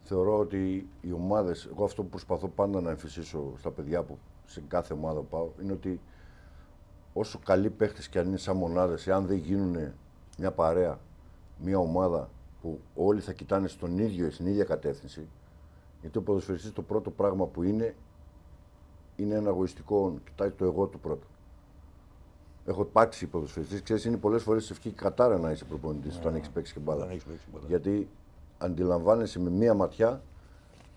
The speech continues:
Speaker 1: το τι σκέφτεται ο ποδοσφαιριστής εκείνη τη στιγμή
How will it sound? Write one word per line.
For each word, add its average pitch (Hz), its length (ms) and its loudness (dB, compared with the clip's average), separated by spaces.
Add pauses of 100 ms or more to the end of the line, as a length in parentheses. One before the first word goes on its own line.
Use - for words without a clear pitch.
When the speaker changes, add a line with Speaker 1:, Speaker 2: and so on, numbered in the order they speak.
(300)
Speaker 1:
το 80 180 -6
τι 98 100 -2
σκέφτεται 101 400 2
ο 95 420 2
ποδοσφαιριστής 90 560 -4
εκείνη 95 180 -6
τη 87 60 -10
στιγμή 90 560 -2